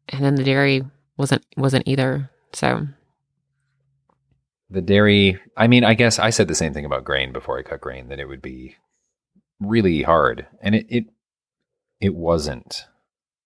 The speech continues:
Speaker 2: I mean, I also, I kind of have the personality where if I decide, if I set a time frame and I say, "I'm not gonna do this," or, "I'm gonna do this for this amount of time," I'm pretty good about it.
Speaker 1: Mm-hmm.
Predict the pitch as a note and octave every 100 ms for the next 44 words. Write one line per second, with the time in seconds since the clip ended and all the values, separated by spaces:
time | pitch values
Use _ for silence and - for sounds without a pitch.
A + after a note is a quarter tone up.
0 | _ G2+ A2 A2+ A#2 G#2+ A#2 F#2 G2+ A2+
1 | A2 G#2+ F2+ - E2+ F2 D#2+ D#2+ D2 D2+
2 | D2 D2+ D2 D#2 E2 D#2 D#2+ - D2 -
3 | F#2 D#2+ D#2 - C#2 D2 F2 E2 D2 C#2+
4 | D2+ C#2+ C#2 C#2 C#2+ D#2+ D2+ C2 C#2 D2
5 | D2 - C#2+ C2+ C#2 D2 C#2 C2 B1+ -
6 | C2+ - C2+ C2 - C2 D2 D#2 _ _
7 | _ _ _ _ _ _ A2+ A#2 G2+ E2+
8 | - G1+ - _ _ - C#3+ C#3+ C3+